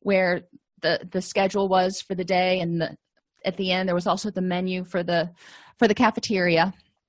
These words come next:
Um, but you can also have them keep it in their notebook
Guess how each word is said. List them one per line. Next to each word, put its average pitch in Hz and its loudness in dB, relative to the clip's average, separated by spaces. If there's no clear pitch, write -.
Um, 185 0
but - 2
you 233 2
can 233 0
also 220 0
have 208 0
them 202 -4
keep 202 -8
it 196 -4
in 185 -4
their 185 -2
notebook - -2